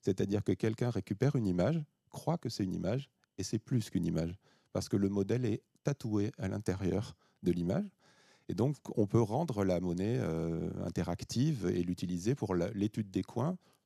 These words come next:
l'identification automatique de l'objet ou la visualisation, du coup. Donc, en fait, pas besoin d'avoir un nouveau format. C'est un format d'image standard, mais à l'intérieur, on met le nouveau modèle.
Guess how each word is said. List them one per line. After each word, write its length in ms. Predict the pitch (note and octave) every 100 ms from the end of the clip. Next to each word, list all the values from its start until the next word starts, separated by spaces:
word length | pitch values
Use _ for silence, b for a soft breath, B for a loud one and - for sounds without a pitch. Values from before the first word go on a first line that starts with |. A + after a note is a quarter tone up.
| b
l'identification 800 | G#2 G#2 A2+ A2+ G#2+ G#2 G#2+ G#2
automatique 420 | G2 F#2+ F2+ -
de 80 | F2
l'objet 400 | E2 D#2+ F#2+ D#3 - b b b
ou 80 | A2
la 100 | A2
visualisation, 720 | G2+ G2 A2 A2 A2 G2+ F2
du 100 | E2+
coup. 180 | - - - b b b b b
Donc, 200 | G2+ G#2
en 80 | G#2+
fait, 320 | D3+ E3 - _ _
pas 140 | C3
besoin 460 | C3 A2 G#2+ G#2+ A#2+
d'avoir 340 | A#2+ F#2 A#2
un 80 | F#2+
nouveau 280 | F#2 F#2+ A2
format. 440 | - G#2+ A2 G2+ F#2+
C'est 220 | - F2
un 80 | F2+
format 320 | - G#2+ G#2
d'image 340 | F#2+ F#2 F2
standard, 540 | - D#2 D#2 F#2+ C#3+ - -
mais 120 | F2
à 60 | E2+
l'intérieur, 540 | F#2+ - F2 G2 A#2
on 100 | E2+
met 140 | F2+
le 100 | F#2
nouveau 240 | F2 F#2 F2+
modèle. 400 | F2 E2 D2